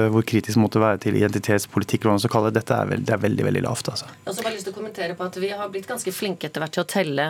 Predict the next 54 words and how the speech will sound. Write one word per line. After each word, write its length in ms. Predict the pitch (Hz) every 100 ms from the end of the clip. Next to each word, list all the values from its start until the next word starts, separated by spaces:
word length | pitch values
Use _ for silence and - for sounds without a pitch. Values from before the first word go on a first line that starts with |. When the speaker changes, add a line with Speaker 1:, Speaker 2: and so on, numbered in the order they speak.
| 156
Speaker 2:
og 160 | 180
som 160 | 175 185
du 140 | 170 165
også 240 | 151 180
nevner 320 | 170 147 147
her, 240 | 165 214 214
at 160 | 190 185 180
vi 320 | 196 202 202 -
utsteder 400 | 185 - 180 190
hele 160 | 175
tiden, 480 | 175 175 165 185 190
eh, 140 | 190 190
oppgaver 400 | - - 170 170
om 140 | 180
å 60 | 190 196 196
komme 160 | 220
med 140 | 180 214
nye 80 | 170
rapporter 420 | 170 - 139 147 147
fra 240 | 180 180
Kulturdepartementet 800 | - 214 175 160 151 135 156 147
og 80 | 170 -
fra 160 | 170 175
de 80 | 208 214 214
ytre 160 | - 156
etatene, 460 | 156 139 160 160 165 - - - -
men 160 | - 202
vi 80 | 220
har 80 | 190
enda 80 | 170
ikke 100 | 214
begynt 240 | 220 180
faktisk 380 | - - 165 190
å 20 |
telle 320 | - 214 156 156
reelt 400 | 180 165 170 -
sett 240 | - 165 -
kroner 320 | 196 151 175
og 80 | 185 156
øre. 140 | 220
Det 140 | 202 208
hender 160 | 196 190
at 100 | 190
vi 220 | 170 185
selv 400 | 202 - 269 262
gjør 240 | 180 151 165
det 80 | 170
for 160 | 185
å 80 | 190 -
påpeke 640 | 160 151 170 156 - 190
hvor 320 | 165 175 180 196
grov 320 | 175 170 165
skjevheten 640 | 165 - 151 147 156 190 180
er, 320 | 185 240